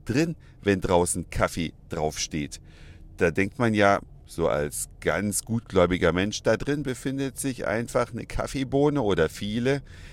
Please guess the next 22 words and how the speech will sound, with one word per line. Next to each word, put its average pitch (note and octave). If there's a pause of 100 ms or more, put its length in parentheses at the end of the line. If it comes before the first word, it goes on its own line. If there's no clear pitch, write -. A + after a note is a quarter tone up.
(240)
die G#2+
entweder A2
gemahlen F#2+
ist A2
oder C3+
nicht. -
Aber A2
natürlich G#2+ (420)
ahnt G2+
ihr E2+
schon, F2
wo E2
die E2
Reise D#2+
hingeht. F#2
Im A2
Kaffee D3+
ist -
auch -
Wasser C#3+
drin. D#2+ (640)
Und G2+